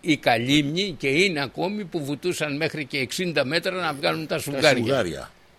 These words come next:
Speaker 1: Και είπε ο Σωκράτης ότι πρέπει να έχεις βαθύτατες γνώσεις για να μπορέσεις να διαλύσεις τα σκότη.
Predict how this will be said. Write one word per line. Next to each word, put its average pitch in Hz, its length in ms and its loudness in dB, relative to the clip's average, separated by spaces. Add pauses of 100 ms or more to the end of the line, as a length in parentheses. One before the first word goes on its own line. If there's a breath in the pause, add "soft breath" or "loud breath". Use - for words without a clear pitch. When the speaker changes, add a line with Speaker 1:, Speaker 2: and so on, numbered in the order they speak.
(880)
Speaker 1:
Και 160 160 0
είπε 190 280 4
ο 170 100 6
Σωκράτης 127 760 0
ότι 131 300 -4
πρέπει 147 360 -4
να 135 120 -4
έχεις 117 440 -6
βαθύτατες 143 1120 -4
γνώσεις 110 840 -4 (440 soft breath)
για 127 220 -2
να 127 160 -2
μπορέσεις 131 720 -4
να 127 180 -2
διαλύσεις 120 1000 -6
τα 120 140 -6
σκότη. 110 760 2